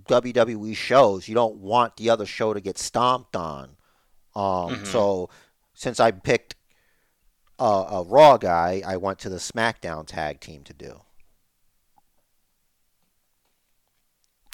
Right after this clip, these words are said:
Speaker 2: Okay.
Speaker 1: Also, I'm loyal to my tribal chief, so.
Speaker 2: Hmm.
Speaker 1: And that's the bloodline. And we, the ones.
Speaker 2: And remember,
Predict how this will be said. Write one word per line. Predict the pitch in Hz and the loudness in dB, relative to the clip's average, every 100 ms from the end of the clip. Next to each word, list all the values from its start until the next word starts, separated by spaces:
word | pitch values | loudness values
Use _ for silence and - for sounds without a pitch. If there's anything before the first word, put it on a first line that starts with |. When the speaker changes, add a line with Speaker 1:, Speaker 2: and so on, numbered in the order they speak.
| - | -14
Speaker 2:
Okay. | - 98 87 | -4 0 2
Speaker 1:
Also, | 139 147 - 135 | 4 4 4 2
I'm | 127 | 2
loyal | 117 117 110 | 0 -2 -2
to | 107 110 | -4 -4
my | 101 | -6
tribal | - 98 90 | -2 -4 -4
chief, | 87 - 78 - - - _ | -10 -16 -18 -18 -20 -20 _
so. | - - 76 73 _ _ - - - - - - - _ _ _ _ - | -20 -18 -16 -18 _ _ -20 -20 -20 -20 -20 -20 -20 _ _ _ _ -6
Speaker 2:
Hmm. | 156 123 95 87 - | -4 -4 -8 -14 -10
Speaker 1:
And | 92 | -2
that's | 92 - | -2 -2
the | |
bloodline. | 92 101 92 90 80 - - | -4 -2 0 -2 -6 -12 -4
And | 170 147 143 | -2 -2 0
we, | 233 202 156 95 - - - _ | 0 0 -2 -8 -14 -20 -20 _
the | - 226 - | -14 -14 -10
ones. | 311 254 - - - - _ - - - _ - - - - - | -10 -10 -14 -20 -20 -20 _ -20 -20 -20 _ -20 -20 -20 -20 -6
Speaker 2:
And | 120 | -2
remember, | 110 151 170 123 127 | 4 6 8 8 8